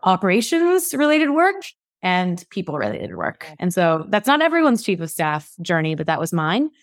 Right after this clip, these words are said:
Speaker 1: And then from there, took some time finally to myself, took a break, and
Speaker 2: Yeah.
Speaker 1: thank you, and have just, had just been reflecting and recognized how powerful coaching had been for me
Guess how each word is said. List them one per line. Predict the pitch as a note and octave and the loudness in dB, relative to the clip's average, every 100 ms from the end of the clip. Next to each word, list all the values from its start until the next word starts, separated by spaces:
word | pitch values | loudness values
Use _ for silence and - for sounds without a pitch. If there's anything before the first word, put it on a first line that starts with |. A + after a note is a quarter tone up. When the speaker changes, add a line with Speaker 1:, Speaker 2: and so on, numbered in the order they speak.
| _ _ _ _ _ _ _ _ - | _ _ _ _ _ _ _ _ 0
Speaker 1:
And | C4+ C#4 | 2 4
then | D#4 | 2
from | D#4+ F#4+ C#4+ | 2 2 4
there, | A#3+ D4 E4 | 4 2 0
took | - C#4 | -4 -10
some | - C#4 | -4 -4
time | - G3+ G3+ A3 | 0 0 2 0
finally | G#3 G#3 G3+ | 0 0 -2
to | G#3 | -2
myself, | F#3 F3 F3+ F3+ A3+ - | -4 -4 -2 -2 -2 -6
took | F3+ | -6
a | F3+ | -2
break, | E3 B3+ C4 - - - | 2 2 0 -12 -18 -4
and | G3 F3+ F3+ F3 E3+ E3+ E3 | 2 4 4 4 2 0 -4
Speaker 2:
Yeah. | - - | -6 0
Speaker 1:
thank | C#4 C#4 | 0 0
you, | D3+ D3 - | -4 -4 0
and | F#3 F3+ F3 E3+ E3+ E3+ - | 2 4 4 4 2 0 -2
have | F#3 F3 - | -2 -2 -4
just, | F#3 - F3 | -6 -4 -2
had | F3+ | -2
just | F3 - | -2 0
been | F#3+ | 0
reflecting | F3 - G3+ - F#3+ F3+ F3 | 2 0 0 0 2 4 4
and | E3 D#3+ - _ _ | 2 -2 -10 _ _
recognized | F3+ F3+ F#3 F#3 F3 E3+ | 0 2 2 4 2 0
how | E3 | -4
powerful | - D#3+ D#3+ E3+ | -2 -2 -2 -6
coaching | - E3 - D#3+ | -2 -2 -2 -4
had | D#3 | -2
been | D3+ D#3 | -2 -2
for | D#3 | -2
me | D#3 D#3+ G#3 A#3 | 0 2 0 0